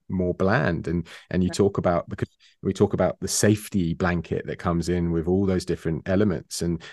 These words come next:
Speaker 1: I think it's all trying to protect profit. And when you do that, you end up, you start, you know, you end up servicing a client rather than challenging them. And, like, we, we are, I am so excited about challenging clients. Like,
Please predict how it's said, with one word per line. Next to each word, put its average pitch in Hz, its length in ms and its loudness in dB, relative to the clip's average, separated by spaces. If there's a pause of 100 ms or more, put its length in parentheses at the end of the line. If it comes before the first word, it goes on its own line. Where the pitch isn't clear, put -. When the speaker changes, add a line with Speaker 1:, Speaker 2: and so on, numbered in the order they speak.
(120)
Speaker 1:
I 85 40 -4
think 90 320 -2
it's 104 220 -2
all 120 180 4
trying 107 220 2
to - 80 0
protect - 400 -4
profit. - 520 -2
And 90 280 0
when 101 160 2
you 98 80 2
do 180 240 2
that, - 400 -8 (320)
you 104 240 6
end 107 320 2
up, 101 200 0
you 107 60 -2
start, - 240 0
you 101 120 0
know, 80 140 0 (360)
you 113 160 4
end 131 100 4
up - 180 2 (600)
servicing 117 840 4
a 82 80 -2
client - 500 -6 (200)
rather 98 340 4
than 95 160 2
challenging 104 560 2
them. 135 280 -2 (600)
And, 104 140 4
like, 101 160 4
we, 110 280 4
we 127 260 6
are, 95 320 4
I 127 160 6
am 92 220 4
so 104 720 4 (100)
excited - 760 0
about - 280 -4
challenging 80 500 -2
clients. - 560 -4
Like, 87 220 0